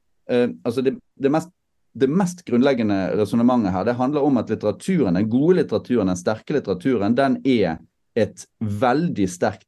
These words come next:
medium for mening. Etter mitt syn det sterkeste vi har av kunstformer, fordi at den jobber i språk, og språk er det meningsbærende, eh, mediumet. Eh, sånn at det å ta alvorlig,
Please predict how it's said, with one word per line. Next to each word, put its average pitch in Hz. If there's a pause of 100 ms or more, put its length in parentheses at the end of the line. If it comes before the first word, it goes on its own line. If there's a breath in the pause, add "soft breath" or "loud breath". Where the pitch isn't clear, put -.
medium 90
for 92
mening. 90 (100)
Etter 101
mitt 120
syn 123
det 98
sterkeste 101
vi 78
har 78 (100)
av 90
kunstformer, 87
fordi 117 (100)
at 92
den 90
jobber 87
i -
språk, 160
og 90
språk 87
er 85
det 82 (340)
meningsbærende, 101 (640 soft breath)
eh, 92
mediumet. 95 (880 loud breath)
Eh, 131
sånn 170
at - (420)
det 156
å 127
ta 123
alvorlig, 117